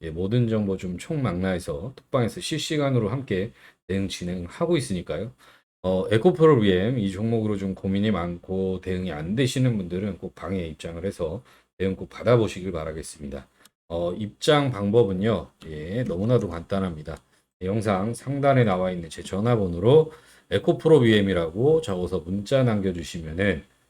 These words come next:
예, 순차적으로 확인해서 입장 안내 도와드리도록 하겠습니다. <clears throat> 예, 아무래도, 네, 영상으로는 바로바로 실시간 대응점,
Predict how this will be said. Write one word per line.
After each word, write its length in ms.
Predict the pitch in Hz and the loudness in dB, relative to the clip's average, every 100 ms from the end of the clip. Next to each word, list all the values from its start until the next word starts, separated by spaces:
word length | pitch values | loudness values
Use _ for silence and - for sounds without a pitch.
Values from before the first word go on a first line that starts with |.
| _ | _
예, 40 | - | -12
순차적으로 920 | - 156 160 143 131 104 82 92 110 | -8 -2 0 0 0 -2 -2 -2 -2
확인해서 600 | 120 110 101 98 87 - - | -4 -2 0 0 -2 -6 -14
입장 320 | 90 127 110 | -2 2 2
안내 200 | 92 90 | 0 -4
도와드리도록 680 | - 101 95 85 85 78 - | 0 2 2 -4 -6 -10 -6
하겠습니다. 520 | 101 98 90 73 76 - _ _ _ _ - | -6 -6 -8 -8 -10 -12 _ _ _ _ -2
<clears throat> 640 | 196 127 - _ _ - | 0 0 -6 _ _ -4
예, 80 | 98 | 0
아무래도, 640 | 92 143 143 107 117 147 - - | 4 6 6 6 4 0 -10 -6
네, 240 | 87 80 | -4 -2
영상으로는 720 | 82 104 127 131 120 113 117 | -2 0 4 4 4 2 0
바로바로 640 | - 101 151 156 120 95 120 | -2 2 6 8 8 6 0
실시간 540 | 131 131 - 127 127 | -2 -6 -2 0 2
대응점, 520 | 98 95 95 - 80 | 2 0 0 -2 -6